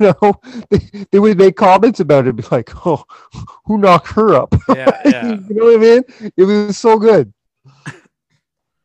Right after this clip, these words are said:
Speaker 1: But, uh, and then, and then eventually they, they would get back together on screen
Speaker 2: Hmm.
Speaker 1: and, uh, and do the
Speaker 2: The Authority.
Speaker 1: authority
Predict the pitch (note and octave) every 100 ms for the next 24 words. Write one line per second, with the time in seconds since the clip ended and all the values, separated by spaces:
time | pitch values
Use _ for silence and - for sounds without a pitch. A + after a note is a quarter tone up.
0 | _ _ _ - F#3 B2 E3 D3 F3+ E3+
1 | E3 E3+ E3+ E3+ E3+ F3+ F3+ G#3 G3 C3+
2 | D#3+ F3+ F#3+ G#3 F#3 F#3 E3+ D#3 E3+ D3
3 | D3 D#3 D#3+ D#3+ E3 C3+ B2+ D3+ E3 -
4 | _ _ - F3+ C#3+ C#3 D3 - - C3
5 | A#2+ D#3+ A3 _ _ _ C3+ _ _ E3+
6 | D#3+ E3 E3+ E3 F3 F#3 F#3 F3 - _
7 | _ - D#3 C3+ D#3 F3 F3 B2 A#2+ B2
8 | B2+ B2+